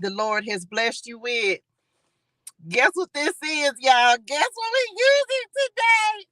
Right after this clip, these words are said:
Ooh, gee. Look, this an unwrapping, an unwrapping of my own product,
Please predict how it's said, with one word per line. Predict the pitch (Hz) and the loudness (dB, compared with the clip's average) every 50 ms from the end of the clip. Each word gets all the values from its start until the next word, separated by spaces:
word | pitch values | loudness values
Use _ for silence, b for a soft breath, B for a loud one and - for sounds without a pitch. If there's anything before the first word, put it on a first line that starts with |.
| - | -16
Ooh, | 392 480 605 698 762 784 807 784 _ _ | -12 -10 -8 -8 -6 -8 -8 -10 _ _
gee. | - 698 762 659 403 _ _ _ _ _ _ _ | -8 -8 -8 -8 -10 _ _ _ _ _ _ _
Look, | 330 254 269 247 202 165 139 151 | -10 -8 -8 -8 -8 -10 -14 _
this | 185 247 285 330 - | -12 -12 -10 -10 -10
an | 233 214 - | -12 -10 -8
unwrapping, | - 240 240 240 233 208 226 233 226 233 226 - 214 196 196 - - | -6 -4 -4 -4 -6 -6 -4 -4 -2 -2 -4 -6 -10 -14 -12 -10 -10
an | 185 175 - | -12 -10 -8
unwrapping | 220 240 240 233 202 233 233 233 233 - - 208 202 | -6 -6 -6 -6 -6 -4 -4 -4 -4 -4 -10 -10 -8
of | 214 208 190 | -8 -8 -8
my | 202 196 196 190 - - | -8 -8 -8 -8 -8 -8
own | 208 220 233 233 233 226 220 220 220 _ _ _ _ | -8 -6 -6 -6 -6 -8 -10 -10 -14 _ _ _ _
product, | - - - 269 277 277 269 233 208 254 254 240 214 170 | -20 -10 -6 -4 -2 -2 -4 _ 0 0 0 0 0 -4